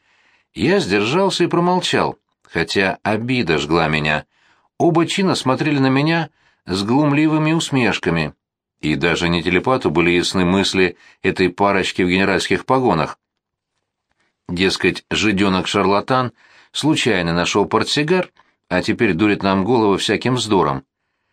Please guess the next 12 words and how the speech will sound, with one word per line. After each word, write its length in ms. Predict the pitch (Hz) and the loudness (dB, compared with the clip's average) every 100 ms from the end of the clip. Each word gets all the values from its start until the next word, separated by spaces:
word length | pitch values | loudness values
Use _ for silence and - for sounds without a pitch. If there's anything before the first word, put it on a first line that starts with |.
| _ _ _ _ _ | _ _ _ _ _
Тогда 320 | - 76 87 | -4 0 2
я 140 | 90 87 | 2 2
ощутил 600 | - 95 80 101 101 92 _ | -2 -4 -2 0 -2 -4 _
некую 460 | 82 87 87 - 92 | -2 0 0 0 2
внутреннюю 500 | 90 87 90 92 92 | 2 0 2 0 0
щекотку. 720 | - 147 - 110 - 92 76 _ _ _ _ _ | 0 -2 0 0 0 -4 -6 _ _ _ _ _
Мне 220 | 82 113 | -2 0
до 220 | 101 107 113 | 2 0 0
боли, 400 | 113 143 123 85 | 0 0 0 0
до 200 | 82 82 | -2 -2
содрогания 600 | 101 101 101 143 143 113 | 0 0 0 0 0 0
захотелось 640 | 104 - 117 151 147 - | -2 -2 0 0 0 -4